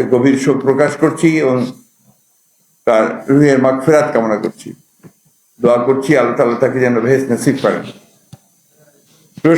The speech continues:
সাংবাদিক বন্ধুগণ, আমরা আজকে যে বিষয়টার উপরে কথা বলবো, বিষয়টি হচ্ছে জনম্যান্ডেটবিহীন সরকার প্রধান শেখ হাসিনার ভারত সফর আগামী আওয়ামী লীগের, দুঃখিত, আওয়ামী লীগের ধারাবাহিক গোলামী চুক্তির নবসংস্করণ।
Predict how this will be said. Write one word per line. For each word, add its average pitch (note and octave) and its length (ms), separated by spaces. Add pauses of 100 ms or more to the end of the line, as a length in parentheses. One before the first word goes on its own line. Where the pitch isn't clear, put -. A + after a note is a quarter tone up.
সাংবাদিক F#3+ 380
বন্ধুগণ, G3 380 (100)
আমরা F3+ 200
আজকে F3 200 (140)
যে E3 60 (160)
বিষয়টার F3+ 380
উপরে D3+ 140 (100)
কথা C#3+ 220
বলবো, D3+ 160 (100)
বিষয়টি D#3+ 340
হচ্ছে D3+ 200 (1400)
জনম্যান্ডেটবিহীন E3+ 1120 (1000)
সরকার D3 320 (100)
প্রধান D3+ 240 (120)
শেখ D#3+ 240
হাসিনার C#3+ 380 (140)
ভারত C#3 240 (100)
সফর C3 300 (580)
আগামী D#3 420 (420)
আওয়ামী D#3+ 320
লীগের, D#3+ 280 (460)
দুঃখিত, C3 260 (220)
আওয়ামী D#3 300
লীগের D#3+ 320
ধারাবাহিক C#3+ 500
গোলামী C#3 360
চুক্তির C3+ 380 (440)
নবসংস্করণ। A#2+ 880